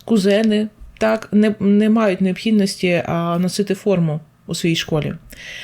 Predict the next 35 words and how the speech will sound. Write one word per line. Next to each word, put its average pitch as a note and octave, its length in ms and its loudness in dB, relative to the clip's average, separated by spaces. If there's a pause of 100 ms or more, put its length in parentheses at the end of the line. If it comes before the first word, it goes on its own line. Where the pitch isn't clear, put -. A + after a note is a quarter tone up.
(180)
Have F4 320 0
to B3 220 2
means A3 260 4
you G#3 300 0
have G3+ 80 2
no F#3+ 160 4
choice. F3 540 -2 (160)
You G3 220 0
can't G3+ 140 2
say F#3 300 0
no. D3+ 400 0 (520)
Have E4 280 0
to A#3+ 120 2
означає, G3+ 720 2
що F3+ 360 -2
у F3+ 100 -2
тебе G#3 280 0
немає F#3 420 0
вибору. D3+ 460 -2 (100)
Ти G#3 80 0
можеш G#3 360 2
відмовитися. E3 720 -2
Це F3+ 180 -4
інструкція. F3 680 -2 (460)
Don't C#4 360 0
have A#3+ 240 -2
to A3+ 80 2
means G#3+ 360 2
you G3+ 280 0
can G#3 120 4
do G3 120 4
something G3 520 0
if G3 280 0
you E3+ 100 0
want. D3 280 -4